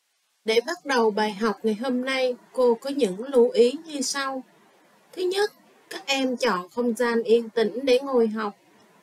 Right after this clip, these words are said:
Thứ hai, chuẩn bị sách giáo khoa và đồ dùng học tập cần thiết. Thứ ba, hãy tập trung nghe giảng, thực hiện các nhiệm vụ của bài học. Và cuối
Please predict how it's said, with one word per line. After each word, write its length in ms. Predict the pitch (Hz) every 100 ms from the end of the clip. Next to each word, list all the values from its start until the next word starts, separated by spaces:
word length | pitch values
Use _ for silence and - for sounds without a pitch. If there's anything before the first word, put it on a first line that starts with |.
| _ _ _ -
Thứ 140 | 359
hai, 400 | 311 294 277 277 269 -
chuẩn 240 | 247 190 254
bị 240 | 196 160
sách 300 | - 311 -
giáo 280 | - 285 330 -
khoa 300 | 285 277 277
và 200 | 233 202
đồ 220 | 202 190 185
dùng 140 | 196 190
học 160 | 202 175 -
tập 160 | 196 -
cần 240 | - 190 185
thiết. 320 | 262 311 403 - _ _ _ _ _ _ _ _ _ _ _ _ _
Thứ 120 | - 349
ba, 300 | 311 294 294 - _ _ _ _ _
hãy 160 | 240 269 302
tập 120 | 247 -
trung 260 | 302 302
nghe 220 | 294 277 247
giảng, 420 | 226 175 175 311 _
thực 200 | 262 226
hiện 300 | - 214 180 196
các 240 | 330 294
nhiệm 200 | 226 185
vụ 280 | 185 202 175 -
của 120 | 262
bài 280 | 277 233 202
học. 220 | 214 196 - _ _ _ _ _ _ _ _ _ _ -
Và 280 | 240 233 226
cuối 200 | 302